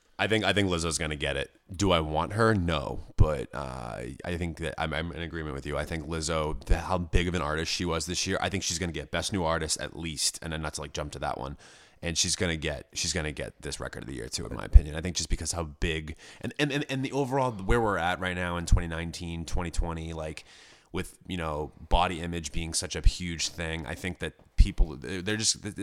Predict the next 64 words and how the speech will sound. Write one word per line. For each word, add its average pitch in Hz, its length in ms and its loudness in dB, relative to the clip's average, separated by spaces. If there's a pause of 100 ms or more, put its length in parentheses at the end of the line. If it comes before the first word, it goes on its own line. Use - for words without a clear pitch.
is - 40 4
kind 135 120 -2
of 110 80 0
the 92 60 0
wave. 71 340 -6
This - 160 4
is 127 100 2
what 123 80 6
the 110 60 -2
Grammys 90 380 -2
does. 64 260 -4
They, 87 140 -4
they 92 160 -2
ride 95 360 2
the 95 60 -2
wave. 71 320 -6
Cardi 110 240 2
was 113 160 2
the 127 80 2
wave 101 320 2
last 78 380 -2
year. 82 120 -2
I 80 60 -4
think 87 140 -6
Lizzo's 82 380 -4
the 90 60 -4
wave 76 300 -4
this - 240 2
year. 95 320 0 (320)
I 92 80 -4
think 90 280 -4
that, 87 200 -2 (560)
you 98 80 2
know, 87 140 2
what 95 200 0
she's 95 300 2
done 92 340 0
for 92 140 -4
not 90 160 0
only 85 160 -4
music 87 460 0
but - 160 8
women, 90 520 0
I 87 100 -10
think 90 200 -4
is - 320 -2
empowering, 92 720 2
and 87 120 -2
they're 87 120 0
gonna, 80 240 -4
they're 85 220 -4
gonna 87 180 -2
play 82 240 0
to 87 140 -6
that. 69 280 -6 (400)
And, 101 160 2
and, 101 320 0
and 95 160 0
I, 113 320 2
and 95 140 -2
I'm, 147 160 2
and 104 180 -2
I'm, 139 340 2
listen, 87 340 0